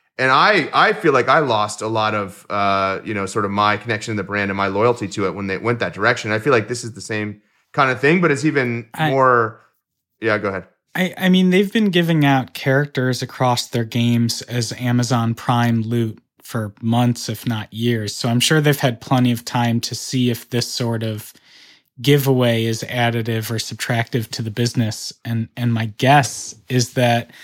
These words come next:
Speaker 2: uh, both with Amazon and with Microsoft, they're getting more revenue from the partnerships per player for this class of player than they would, uh, otherwise. So probably from, from that way alone of,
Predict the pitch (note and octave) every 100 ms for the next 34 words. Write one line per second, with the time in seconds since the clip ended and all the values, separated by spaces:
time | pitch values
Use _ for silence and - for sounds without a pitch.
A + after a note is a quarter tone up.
0 | - - - _ C3+ A#2+ A#2 A2+ C3 B2+
1 | - B2 C3+ B2+ B2+ B2 B2 A#2+ A#2 A2+
2 | A2+ A#2 A2+ C3 B2+ C3+ A#2+ C3 A2 A2
3 | - A#2+ A#2+ A2+ B2 A#2+ A#2+ A#2+ A#2 A#2
4 | A#2 A#2 B2 A#2 A2+ B2+ A#2+ A#2 - -
5 | B2 A#2 - E3+ G3 D3 C#3 - A#2 -
6 | - - - B2+ - C3 A2+ A2+ A#2+ -
7 | _ _ _ _ - C#3 C3 C3+ - -
8 | - C3+ B2 - A#2+ - B2+ A#2 A2+ A#2
9 | A#2 A#2 A2 A#2+ A#2 A2+ A2 - _ _
10 | _ _ _ B2+ A#2+ - C#3 C#3+ C3 A#2+
11 | A2 A2 - - - C3 B2 B2 A#2 A#2+
12 | A2+ - - A#2 A#2 A#2 - A#2+ A2+ A2
13 | B2+ B2+ A#2 A2 G#2+